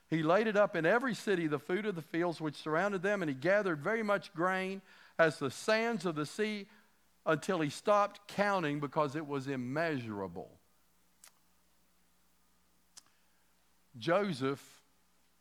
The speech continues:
if you don't get anything else I said this morning, I want you to get this. Joseph executed this plan before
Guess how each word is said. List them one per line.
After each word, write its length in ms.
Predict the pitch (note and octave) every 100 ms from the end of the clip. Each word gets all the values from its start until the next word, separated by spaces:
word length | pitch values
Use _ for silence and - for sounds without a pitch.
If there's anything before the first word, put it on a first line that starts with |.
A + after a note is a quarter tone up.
| -
if 160 | E3
you 80 | A#3+
don't 160 | D#4 A#3
get 140 | G3
anything 340 | E3 D3+ D3 C#3+
else 200 | C3+ -
I 120 | A#2
said 200 | - B2
this 220 | A#2+ -
morning, 340 | A#2+ A#2 A2+ A2 A#2+
I 40 |
want 160 | A#2+ -
you 60 |
to 60 | G#2
get 260 | G#2 F#2
this. 300 | - - - _ _ _ _ _
Joseph 560 | - F3+ G#3 C3 A#2 A2+ _ _ _
executed 720 | F#3 - D#3 - C3 G#2+ G#2 G#2+ _ _
this 420 | A2 C3 D3 C#3+ - _ _ _
plan 640 | - C3 C3 A#2 F2 D2 D#2+ _ _ _ _ _
before 960 | A2+ C3+ - - F3+ F3+ F#3 G3 G3+